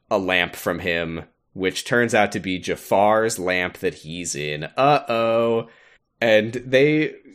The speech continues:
reunite with Jafar. He explains the reason that he keeps going out into town on his own is because Genie and Carpet went off on their own adventure,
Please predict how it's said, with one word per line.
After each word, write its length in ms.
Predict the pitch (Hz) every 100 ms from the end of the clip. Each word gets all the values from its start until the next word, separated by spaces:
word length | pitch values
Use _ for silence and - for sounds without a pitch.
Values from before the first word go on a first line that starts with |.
| -
reunite 540 | 135 131 135 135 123 120
with 140 | 113
Jafar. 720 | 117 - 104 98 101 101 101 -
He 220 | 135 135
explains 540 | 131 - 127 120 113
the 120 | 117
reason 300 | 98 101 107
that 100 | 101
he 60 | 98
keeps 260 | 101 104 -
going 240 | 101 98
out 160 | 101 98
into 160 | 95
town 340 | - 98 92 98
on 120 | 95
his 160 | 92
own 280 | 87 92 98
is 120 | 90
because 300 | - 92 95
Genie 380 | 95 101 110 110
and 160 | 101 101
Carpet 440 | - 101 - 107
went 200 | 98 98
off 200 | 101 101
on 140 | 107 95
their 180 | 95 92
own 200 | 98 95
adventure, 760 | - 92 98 - 98 98 -